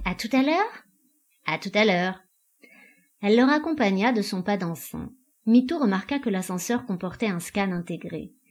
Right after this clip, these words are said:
Il ne serait probablement pas possible de faire passer les armes par là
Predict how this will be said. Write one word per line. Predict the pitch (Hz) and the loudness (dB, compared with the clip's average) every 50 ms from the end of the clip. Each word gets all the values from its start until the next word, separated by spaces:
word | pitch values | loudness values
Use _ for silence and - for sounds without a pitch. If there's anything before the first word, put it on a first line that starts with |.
| _ - - _ - | _ -20 -20 _ -6
Il | - 175 175 175 | -4 -2 0 0
ne | 175 | 0
serait | 170 - 220 190 190 185 180 | -2 -2 -2 -2 -2 -2 -4
probablement | - - 240 202 208 180 185 185 175 170 165 160 | -2 -2 0 2 2 0 0 -2 -2 -2 -4 -6
pas | - - 240 247 | -2 -2 -2 -2
possible | 254 233 214 214 - - - 196 196 214 220 - - | 0 -2 -4 -4 -6 -6 -6 -4 -2 -2 -4 -4 -2
de | 214 196 | -4 -4
faire | - 214 196 - | -2 -4 -6 -4
passer | - 202 190 - 214 196 | -6 -6 -4 -2 -2 -2
les | 175 170 165 | -2 -2 -2
armes | 180 190 190 190 180 170 | -2 -2 -2 -2 -4 -4
par | - 165 160 156 165 | -4 -6 -6 -4 -4
là | 160 160 170 - | -4 -4 -4 -6